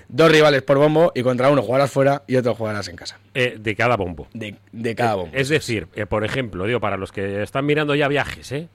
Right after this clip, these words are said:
Speaker 2: Que seguro que sois unos cuantos.
Speaker 1: Sí.
Speaker 2: Eh, y, y los que miráis sobre todo el bombo uno y el dos.
Speaker 1: Sí.
Speaker 2: Porque me da la sensación que, que el resto, hombre,
Speaker 1: Bueno, en el
Speaker 2: eh,
Speaker 1: tres hay, hay destinos bonitos
Speaker 2: ah,
Speaker 1: también,
Speaker 2: y
Speaker 1: ¿eh?
Speaker 2: puede ser incluso Newcastle en el cuatro, ¿eh?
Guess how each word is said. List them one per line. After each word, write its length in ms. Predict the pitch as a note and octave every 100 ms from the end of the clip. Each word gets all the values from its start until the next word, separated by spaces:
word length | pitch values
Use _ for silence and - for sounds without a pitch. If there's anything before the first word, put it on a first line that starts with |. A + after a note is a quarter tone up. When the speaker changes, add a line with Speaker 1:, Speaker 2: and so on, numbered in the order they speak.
| _ - _ _
Speaker 2:
Que 100 | -
seguro 260 | F2+ G2 A2
que 60 | F2+
sois 160 | G2
unos 160 | G#2+ G2+
cuantos. 420 | - - - - _
Speaker 1:
Sí. 260 | - - G#2 -
Speaker 2:
Eh, 520 | C#3 B2+ B2 B2 C3+ - _ _ _ - _
y, 240 | B2+ B2 B2
y 20 |
los 220 | B2 -
que 100 | C3
miráis 320 | B2+ C3 C#3 -
sobre 240 | C3+ C#3+
todo 160 | D3+ D#3+
el 60 |
bombo 200 | D3+ D#3
uno 160 | D#3+ E3+
y 40 |
el 100 | B2+
dos. 320 | G#2 - - - _ _ _ _
Speaker 1:
Sí. 140 | -
Speaker 2:
Porque 240 | - G#2+ A#2
me 80 | B2
da 100 | C#3+
la 120 | D#3+
sensación 680 | C#3 C3+ C3 A#2 B2 C3 B2+
que, 560 | - A2 G#2 G#2 G2+ -
que 80 | G#2
el 120 | G2+
resto, 520 | B2+ B2 C#3+ C#3 D3 _ _
hombre, 220 | A#2 A#2 - _ -
Speaker 1:
Bueno, 200 | F#3+ D#3
en 80 |
el 120 | C#3 C3+
Speaker 2:
eh, 20 |
Speaker 1:
tres 260 | E3+ F#3
hay, 520 | G3 F#3+ F3 D3 C3+ C3+
hay 580 | - D3+ D#3 D3 C3+ B2
destinos 720 | A2+ A#2+ - B2 A2+ G2+ - -
bonitos 480 | A2 G#2+ G2+ F#2 E2+
Speaker 2:
ah, 60 | F#2+
Speaker 1:
también, 220 | F#2+ F2
Speaker 2:
y 60 | B2
Speaker 1:
¿eh? 40 |
Speaker 2:
puede 140 | G#2
ser 120 | G2 G2+
incluso 240 | F2+ E2+
Newcastle 380 | D#2+ F2+ G#2 F2+
en 80 | D#2+
el 60 |
cuatro, 320 | - C3 D2+
¿eh? 60 | C3